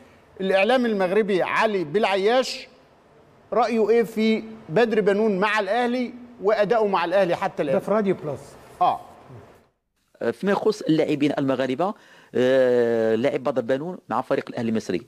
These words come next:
Speaker 3: هذه ليست في أول مرة أن لاعب مغربي يحترف بالدوري المصري. كنعرفوا بأن أيضًا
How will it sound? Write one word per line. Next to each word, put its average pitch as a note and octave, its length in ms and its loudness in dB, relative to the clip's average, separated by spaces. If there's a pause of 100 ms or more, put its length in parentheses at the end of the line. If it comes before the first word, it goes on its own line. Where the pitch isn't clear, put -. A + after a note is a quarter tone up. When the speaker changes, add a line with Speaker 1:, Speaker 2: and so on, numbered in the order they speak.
(380)
Speaker 3:
هذه C3+ 140 0
ليست F#3+ 280 0
في D3+ 220 -2
أول D3+ 180 2
مرة E3+ 460 0
أن C#3 120 -2
لاعب C3 340 0
مغربي C3 520 -4
يحترف C#3 360 -4
بالدوري A#2 640 -2
المصري. G#2 300 0
كنعرفوا G#2+ 340 -4
بأن B2+ 260 -2
أيضًا D3+ 340 -2